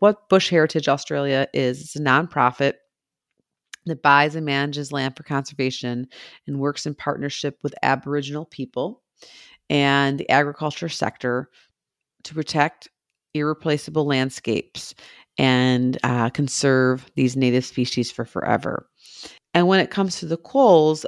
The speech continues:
uh, Bush Heritage is doing a lot to protect all four species on several different reserves, um, and also, uh, partnership properties and, uh,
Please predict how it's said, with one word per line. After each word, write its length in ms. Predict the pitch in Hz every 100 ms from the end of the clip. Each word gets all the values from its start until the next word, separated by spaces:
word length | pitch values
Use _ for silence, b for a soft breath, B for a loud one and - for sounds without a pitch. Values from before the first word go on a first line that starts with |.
| -
uh, 260 | 139 160
Bush 300 | 156 185 185
Heritage 580 | 180 160 160 160 147 143
is 200 | 143 139
doing 280 | - 151 151
a 80 | 156
lot 260 | 139 123
to 80 | -
protect 400 | - - 147 - -
all 180 | 127
four 260 | 139 - 240
species 760 | 254 - 147 - 131 135 190 - B B B
on 160 | 143
several 320 | - 156 151
different 340 | 143 156 151 -
reserves, 920 | 151 131 135 165 160 156 151 151 156 B B B
um, 580 | 139 127 123 120 139 - - -
and 640 | 143 131 127 127 123 131 -
also, 640 | 117 127 - 131 127 120 -
uh, 260 | 110 - -
partnership 640 | - - - 156 - 147 -
properties 1000 | - 139 - 143 143 135 131 131 131 - -
and, 560 | 135 123 117 117 117 -
uh, 200 | 123 131